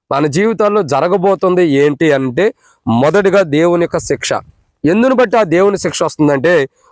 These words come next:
మొదటి కోణాన్ని మనం చూస్తున్నాం. "అది నన్ను మరిచిపోయి", అంటే దేవుణ్ణి మరిచిపోవటం ద్వారా దేవుని యొక్క శిక్ష మన మీదకి వస్తుంది. దేవుడు మనల్ని ప్రదానం చేసుకోవాలంటే మొట్టమొదటిగా మనం చూస్తున్నాడు దేవుడు.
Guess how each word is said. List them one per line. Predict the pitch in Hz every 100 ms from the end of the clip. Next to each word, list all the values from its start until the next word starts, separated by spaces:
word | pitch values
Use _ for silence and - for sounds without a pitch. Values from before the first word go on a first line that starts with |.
| -
మొదటి | 123 151 190 196
కోణాన్ని | 180 165 170 165
మనం | 147 131
చూస్తున్నాం. | 139 - 135 113 - - - -
"అది | 147 214
నన్ను | 220 214
మరిచిపోయి", | 196 180 190 - 202 226 226 220 160 - _ _ _ _ _
అంటే | _ 247
దేవుణ్ణి | 170 131 208 262 269 262
మరిచిపోవటం | 247 170 175 - 208 247 240 233 220
ద్వారా | 214 220
దేవుని | 220 165 202 220 214
యొక్క | 202 208
శిక్ష | 180 - 196
మన | 185
మీదకి | 160 170 170
వస్తుంది. | 151 131 107 - - _ _ _ 123
దేవుడు | 175 214
మనల్ని | 214 202
ప్రదానం | 170 151 160 196 196
చేసుకోవాలంటే | 185 - 185 180 180 175 247 - - - -
మొట్టమొదటిగా | 135 165 226 233 226 233
మనం | 226 214
చూస్తున్నాడు | - 226 233 240 220
దేవుడు. | 180 190 156